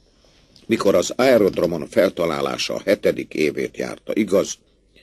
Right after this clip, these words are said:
hogy a testi betegségek nagyon megfogyatkoztak a légjárók befolyása által,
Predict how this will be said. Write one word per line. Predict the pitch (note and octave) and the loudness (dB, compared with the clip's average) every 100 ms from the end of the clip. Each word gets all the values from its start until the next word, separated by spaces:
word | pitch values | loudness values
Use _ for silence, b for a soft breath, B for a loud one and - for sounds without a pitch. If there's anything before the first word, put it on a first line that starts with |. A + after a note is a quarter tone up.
| b b b b b b | b b b b b b
hogy | F#2+ | -2
a | E2+ | 4
testi | B2+ A#2+ G#2+ | 4 4 2
betegségek | G2+ G2+ F2+ G2+ F2 E2+ - | 0 0 0 0 0 -2 2
nagyon | A2 G2 | 2 2
megfogyatkoztak | G2 G#2 - E2 D#2 - D2+ - - | 2 -2 0 0 0 -2 -4 -4 -2
a | D#2+ | 2
légjárók | G2 F#2+ D#2 D2 C2+ C2 - | 4 4 2 -2 -2 -6 -6
befolyása | D#2 - C#2+ B1 - - | -8 -6 -4 -4 -4 -8
által, | - A#1 - A#1+ A1+ | -6 -8 -8 -8 -8